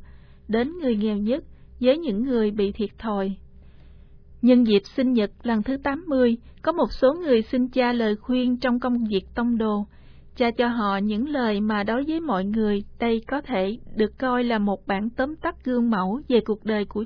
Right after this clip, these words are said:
cha và như một di chúc tinh thần khó quên. Cha nói, "Tôi không có lời khuyên nào để đưa ra, tôi vẫn cố gắng học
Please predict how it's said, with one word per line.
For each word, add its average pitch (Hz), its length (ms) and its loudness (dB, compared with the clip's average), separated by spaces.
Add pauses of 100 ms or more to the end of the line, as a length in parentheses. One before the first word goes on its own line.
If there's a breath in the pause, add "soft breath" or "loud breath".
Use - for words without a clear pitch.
cha 233 280 0 (420 loud breath)
và 226 240 4
như 262 220 2
một 220 160 0 (100)
di 254 180 0
chúc - 400 -4
tinh 254 180 2
thần 202 280 -2
khó 240 320 -4
quên. 240 280 0 (680)
Cha 240 160 4
nói, 240 340 0 (760 soft breath)
"Tôi 240 260 4
không 247 240 0
có 294 140 -2
lời 302 200 2
khuyên 254 320 -2
nào 220 280 2
để 208 160 0
đưa 247 240 0
ra, 240 340 -2 (400 soft breath)
tôi 254 220 4
vẫn 208 200 0
cố 277 240 0
gắng 294 260 -4
học 226 220 -4